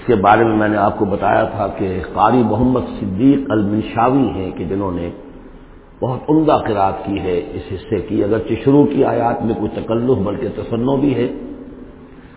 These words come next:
اور آخری یہ جو آیات ہیں یہ ان کا بھی حق ادا نہیں ہوا ہے، لیکن درمیانی آیات، واقعہ یہ ہے کہ میں سمجھتا ہوں کہ سننے کے قابل ہے، اس کی ایک خاص کیفیت ہے جو کل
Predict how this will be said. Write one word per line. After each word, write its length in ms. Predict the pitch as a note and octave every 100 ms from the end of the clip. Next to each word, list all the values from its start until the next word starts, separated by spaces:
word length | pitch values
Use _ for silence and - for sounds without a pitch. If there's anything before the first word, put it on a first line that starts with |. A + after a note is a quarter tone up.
| -
اور 120 | F#2+ G2
آخری 340 | G#2+ B2+ C#3+
یہ 160 | C3 C#3+
جو 160 | D3
آیات 460 | C3+ A#2+ B2 B2 -
ہیں 160 | B2 A2
یہ 260 | A#2 A#2
ان 140 | G#2+ A2
کا 140 | -
بھی 140 | A2 G#2+
حق 140 | A2 F2+
ادا 200 | F#2+ A2
نہیں 240 | G#2 B2+
ہوا 320 | G2 F2+ E2
ہے، 60 | -
لیکن 320 | - - F2
درمیانی 540 | F2 E2+ A2 B2+ C3+
آیات، 360 | F2 F2 E2+ F2+ - - - - - - - - - - - - -
واقعہ 360 | G2+ A2+ C3+ B2
یہ 160 | A2 G2+
ہے 100 | G#2+
کہ 120 | G2
میں 100 | G2 -
سمجھتا 360 | G#2 G2 F#2
ہوں 180 | F2+ F2+ -
کہ 160 | F2 D2+ - - - - - - -
سننے 260 | B2 A#2 G2
کے 120 | F2
قابل 340 | E2+ F2 F2+ F2
ہے، 80 | F#2
اس 200 | E2 -
کی 80 | G2
ایک 100 | F2+ -
خاص 280 | G#2+ G#2
کیفیت 480 | G#2 G2+ G#2+ A2 -
ہے 80 | F#2
جو 120 | F2+ E2+
کل 120 | F#2